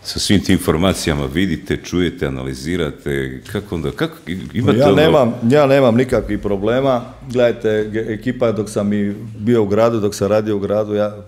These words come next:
Speaker 2: oni su pokušali svašta napraviti. Recimo, jedna stvar što me šokirala, poslije su išli gledati ko je moj zaposlen u gradu. Niko moj nije zaposlen u gradu, jer moj ne treba biti zaposlen u gradu, oni se zaposle sami. Ko se zaposlio u državnoj upravi? Onaj koji se nigdje nije mogao zaposliti.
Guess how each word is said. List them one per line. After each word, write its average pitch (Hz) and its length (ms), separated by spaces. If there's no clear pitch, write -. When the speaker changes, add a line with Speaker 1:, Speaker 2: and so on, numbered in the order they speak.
Speaker 2:
oni 104 180
su 98 180
pokušali 101 460
svašta 98 360
napraviti. 95 460
Recimo, 98 200
jedna 104 160
stvar 104 220
što 98 140
me 98 120
šokirala, 104 480
poslije 101 280
su 95 100
išli 104 180
gledati 104 200
ko 107 60
je 104 60
moj 104 200
zaposlen 98 500
u 92 60
gradu. 95 320
Niko 120 240
moj 104 160
nije 95 120
zaposlen 90 440
u 82 40
gradu, 90 300
jer 98 100
moj 104 120
ne 101 80
treba 104 200
biti 87 140
zaposlen 87 420
u 87 60
gradu, 90 320
oni 95 140
se 90 120
zaposle 92 320
sami. 90 280
Ko 127 120
se 117 120
zaposlio 107 420
u 101 40
državnoj 98 380
upravi? 90 260
Onaj 101 120
koji 98 140
se - 120
nigdje 98 220
nije 87 120
mogao 85 180
zaposliti. - 540